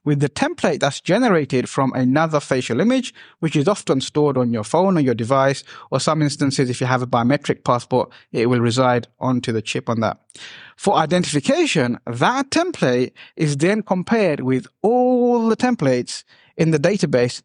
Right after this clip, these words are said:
to find the closest matches. The third stage is the result. This is where the system will present its result to you. And given that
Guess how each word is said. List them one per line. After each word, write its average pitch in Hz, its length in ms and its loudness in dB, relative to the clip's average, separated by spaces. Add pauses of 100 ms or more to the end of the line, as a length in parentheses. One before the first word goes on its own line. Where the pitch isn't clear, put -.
to 131 100 -2
find 151 460 0
the 120 220 -4
closest 135 580 -2
matches. - 480 -8 (400)
The 127 80 -2
third 339 300 0
stage 123 520 -2 (220)
is 170 140 2
the 160 120 0
result. 143 540 -2 (520)
This 196 180 -4
is 220 100 2
where 202 140 2
the 185 80 2
system 233 360 -2
will 156 100 0
present 180 360 -2
its 147 160 -2
result 156 300 0
to 127 100 -6
you. 113 160 -2
And 131 160 -2
given 302 380 0
that 185 260 0